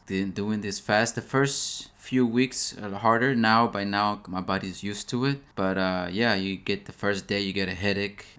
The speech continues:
You get the cravings. You want X Y Z. But it's a practice. And by the fourth week, you've kind of conditioned your body, your mind, and your spirit to know that you're in control. And I think that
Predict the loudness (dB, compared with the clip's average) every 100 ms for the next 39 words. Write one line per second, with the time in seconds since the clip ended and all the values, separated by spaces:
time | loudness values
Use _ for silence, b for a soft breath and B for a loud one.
0 | -16 -6 -4 -4 -4 -4 -6 -6 -8 -2
1 | 0 0 0 -2 -2 -4 -4 -6 -10 b
2 | -8 -4 -2 0 0 0 0 0 0 2
3 | 2 0 0 2 2 -2 -4 -4 -4 -6
4 | -8 -6 -4 -4 0 0 0 -4 -6 -4
5 | -4 -2 -2 -2 -6 -10 -6 -2 -2 -4
6 | -4 -2 -2 -4 -14 -8 -4 -2 -2 -4
7 | -8 -18 -20 -16 -8 -6 -4 -2 -2 -4
8 | -6 -2 0 2 0 -6 -8 -4 0 0
9 | 0 -2 -4 -4 -6 -2 -2 0 -2 -10
10 | -10 -4 -2 0 -2 -4 -10 -8 -8 -4
11 | -2 0 -2 -6 -10 -6 -4 -6 -14 -18
12 | -14 -14 -6 -4 -4 -6